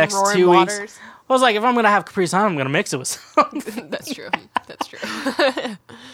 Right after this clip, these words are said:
Speaker 1: But, uh, yeah, I mean, like, yeah, it's not, alcohol's not for everyone.
Speaker 2: Yeah, I think it's an acquired taste. I'll
Speaker 1: Mm-hmm.
Speaker 2: get up there at some
Speaker 1: If you like
Speaker 2: point.
Speaker 1: being drunk, it's very, it, you don't need to be, you don't need the
Speaker 2: <laughs>
Speaker 1: acquired taste for it. You just drink it.
Speaker 2: Just do it.
Speaker 1: Yeah, that, that's why I always ask this question in the end, 'cause I know Mom and Dad are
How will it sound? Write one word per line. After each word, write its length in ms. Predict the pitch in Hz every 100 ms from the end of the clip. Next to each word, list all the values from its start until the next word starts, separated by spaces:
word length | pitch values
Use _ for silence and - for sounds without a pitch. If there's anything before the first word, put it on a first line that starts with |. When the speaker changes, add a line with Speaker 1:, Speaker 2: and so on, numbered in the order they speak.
| -
Speaker 1:
But, 180 | 170 180
uh, 20 |
yeah, 380 | 180 156 147 165 -
I 80 | 339
mean, 200 | 277 214
like, 180 | 190 170
yeah, 220 | 151 156
it's 80 | 220
not, 240 | 220 202 _ _ -
alcohol's 340 | 185 165 151
not 140 | 147 135
for 100 | 131
everyone. 440 | 127 127 127 135 - _ _ _ -
Speaker 2:
Yeah, 380 | 240 233 226 247
I 80 | 247
think 160 | 294 269
it's 100 | 233
an 80 |
acquired 460 | 190 - 160 151 151
taste. 440 | 160 147 - - -
I'll 60 | 151
Speaker 1:
Mm-hmm. 200 | 143 135
Speaker 2:
get 100 | 147
up 100 | -
there 160 | 165 180
at 60 | - _
some 160 | - -
Speaker 1:
If 60 |
you 60 | 175
like 100 | 190
Speaker 2:
point. 60 | 175
Speaker 1:
being 180 | 151
drunk, 280 | 127 135 127
it's 140 | - 135
very, 360 | 135 127 127
it, 60 | 127 _
you 120 | 151 127
don't 120 | 123
need 180 | 127 262
to 60 |
be, 320 | - 359 294
you 60 | 359
don't 120 | 127 285
need 60 | 127
the 40 | 120
Speaker 2:
<laughs> 0 |
Speaker 1:
acquired 400 | - 123 127 -
taste 300 | 127 120 -
for 120 | 123
it. 60 | 127
You 80 |
just 240 | 123 143 - _ - _ _
drink 280 | - 147 127
it. 160 | 131 208 _
Speaker 2:
Just 200 | 202 196
do 120 | 156 143
it. 140 | 131 _ _ _ _ _ _ _ - -
Speaker 1:
Yeah, 140 | 190
that, 100 | 220
that's 160 | 214 220
why 100 | 240
I 20 |
always 160 | 202 180
ask 160 | 170 147
this 80 |
question 260 | - 156 151
in 40 | 131
the 80 |
end, 140 | 131 123
'cause 80 | 131
I 60 |
know 100 | 131
Mom 160 | 127 120
and 60 | 123
Dad 200 | 123 120
are 160 | 117